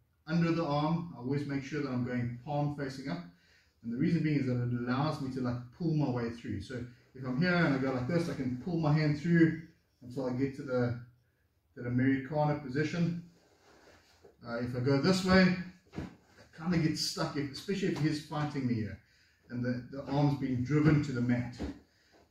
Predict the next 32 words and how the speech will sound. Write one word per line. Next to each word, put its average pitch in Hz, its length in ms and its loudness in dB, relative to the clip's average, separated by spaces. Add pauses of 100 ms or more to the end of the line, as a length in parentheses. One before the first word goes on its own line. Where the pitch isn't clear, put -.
Whereas 123 220 -2
if 123 140 -4
I 123 80 -4
go 139 120 2
like 143 160 4
this, 151 220 0
I 131 80 -6
can 139 180 0
always 156 240 6
generally 131 340 0
find 123 340 0
a 117 120 2
way 110 120 -2
through. 98 340 -10 (960)
Okay, 110 160 -12
I'll 107 120 -8
get 147 260 -2
to - 80 -8
there. 180 640 4 (720)
I 147 80 -4
like 185 220 6
to 180 60 0
drive 139 580 2
my 143 120 4
weight 123 380 -2 (140)
over 135 200 0
here 107 320 -4
now. 95 240 -8
So 123 120 -10
I'm, 120 80 -6
like, 123 280 -4
driving 151 680 0